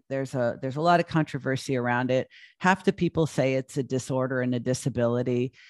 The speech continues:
and half the people say it's a superpower. What I believe, I've lived with this my whole life.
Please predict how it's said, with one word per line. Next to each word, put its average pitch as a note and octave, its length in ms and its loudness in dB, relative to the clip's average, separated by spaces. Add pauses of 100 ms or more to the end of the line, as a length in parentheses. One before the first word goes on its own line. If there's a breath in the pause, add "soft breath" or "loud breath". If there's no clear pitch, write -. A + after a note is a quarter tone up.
(240 loud breath)
and C3+ 160 -2
half C#3+ 240 0
the D3 80 -4
people C3 280 -4
say B2+ 200 -2
it's B2 180 -4
a C3 40 -8
superpower. C3 760 -4 (420 soft breath)
What C#3+ 280 2
I D3+ 200 4
believe, A3 680 0 (120)
I've A#2+ 280 -4
lived D#3+ 240 -2
with D#3+ 100 -2
this D#3+ 220 -2
my C#3 120 0
whole C3+ 280 -2
life. F3+ 440 0